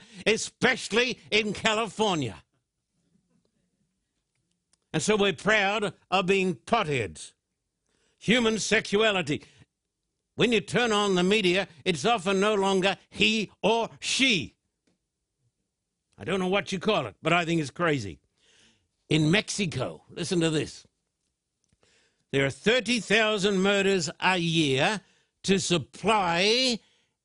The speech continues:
our crazy addiction for drugs. We're to blame for thirty thousand murders a year in Mexico. We don't like to talk about this, do we? You know why? Because we're too crazy.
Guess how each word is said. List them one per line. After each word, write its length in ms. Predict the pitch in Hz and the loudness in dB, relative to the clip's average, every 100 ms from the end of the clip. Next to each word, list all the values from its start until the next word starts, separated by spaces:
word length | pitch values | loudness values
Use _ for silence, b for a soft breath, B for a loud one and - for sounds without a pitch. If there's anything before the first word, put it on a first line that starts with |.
| - | 0
our 240 | 185 165 | 0 0
crazy 800 | 127 - 175 240 220 180 226 226 b b - | -6 -4 0 2 2 0 2 0 b b -2
addiction 880 | 180 165 - - 262 - 220 233 202 b b | 0 -2 -4 0 0 0 0 0 0 b b
for 200 | 214 226 | 0 2
drugs. 800 | 175 220 285 285 175 113 - - _ _ _ _ _ _ _ | 2 2 2 0 -4 -10 -12 -14 _ _ _ _ _ _ _
We're 280 | 127 220 294 | 0 2 2
to 120 | 294 | 0
blame 580 | 262 294 311 302 262 190 | 0 2 2 2 2 0
for 180 | 185 220 | 0 0
thirty 540 | - - 294 285 262 | -2 0 0 2 -4
thousand 560 | 190 269 269 247 226 233 | 0 2 2 0 0 0
murders 440 | 247 254 240 214 - B | 2 2 0 -2 -10 B
a 140 | 208 240 | 0 0
year 240 | 220 226 | 2 0
in 120 | 214 | 0
Mexico. 600 | 208 220 - 196 165 120 - - | 0 0 0 0 0 -2 -6 -8
We 80 | 143 | -4
don't 160 | 147 | -2
like 160 | 139 139 | -2 -4
to 100 | 143 | -4
talk 220 | 156 180 | -2 -2
about 220 | 127 117 | -2 -4
this, 180 | 120 156 | -4 -6
do 140 | 190 175 | -2 0
we? 200 | 104 - _ _ _ _ _ | -2 -8 _ _ _ _ _
You 80 | 143 | 0
know 140 | 175 | 2
why? 460 | 170 175 220 233 196 _ _ _ _ _ - | 2 0 0 -2 -6 _ _ _ _ _ -8
Because 340 | 143 175 151 | -4 -2 0
we're 80 | 156 | -2
too 240 | - 190 | -2 -4
crazy. 540 | 139 180 185 139 113 | -2 0 0 0 -6